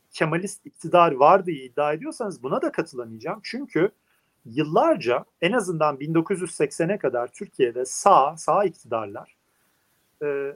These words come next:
yani Kemalizm eğer ordu ve bürokrasi temsil ediyor idiyse antikomünist ortak paydada, e, işbirliği yaptılar. Yani ortak düşmanları vardı.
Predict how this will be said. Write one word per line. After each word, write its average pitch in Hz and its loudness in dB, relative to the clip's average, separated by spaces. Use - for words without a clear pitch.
yani 139 0
Kemalizm 180 -2
eğer 165 4
ordu 160 2
ve 170 4
bürokrasi 143 -4
temsil 180 -6
ediyor 143 4
idiyse 160 -6
antikomünist 214 0
ortak 170 0
paydada, 127 -2
e, 165 -12
işbirliği 294 0
yaptılar. 120 0
Yani 139 2
ortak 165 2
düşmanları 202 2
vardı. 131 2